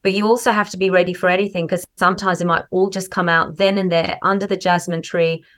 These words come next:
with a cup of Greek coffee and some Turkish delight, and then it's all there. And you have to be completely prepared, and you can't be going, "Oh, wait, I just need to get my notes." No interruptions,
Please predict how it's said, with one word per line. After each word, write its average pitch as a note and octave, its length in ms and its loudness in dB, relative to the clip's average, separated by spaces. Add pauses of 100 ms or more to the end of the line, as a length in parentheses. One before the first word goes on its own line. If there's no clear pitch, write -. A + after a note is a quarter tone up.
(180)
with D#3+ 140 4
a F3+ 60 4
cup G#3 240 2
of F#3+ 140 -4
Greek F3 280 -6
coffee E3+ 580 0
and D#3+ 160 -4
some D#3 160 -10
Turkish F3+ 400 -4
delight, E3 540 0
and E3+ 140 -2
then E3+ 120 -2
it's D#3 280 -4
all F#3 360 4
there. D#3+ 380 0 (260)
And F3+ 160 -2
you F3+ 60 0
have F#3+ 160 0
to F#3 80 -4
be F3+ 240 -2
completely G3+ 480 0
prepared, E3+ 520 -2
and E3+ 140 -4
you E3 80 -8
can't G3+ 260 0
be F#3+ 80 -4
going, E3+ 220 -4 (380)
"Oh, G3 180 4
wait, F#3 400 2
I F3 80 0
just F#3+ 240 -6
need F#3 200 0
to F#3 60 -6
get F3+ 160 2
my E3+ 140 0
notes." E3 400 -4 (420)
No G#3+ 360 2
interruptions, E3+ 960 -2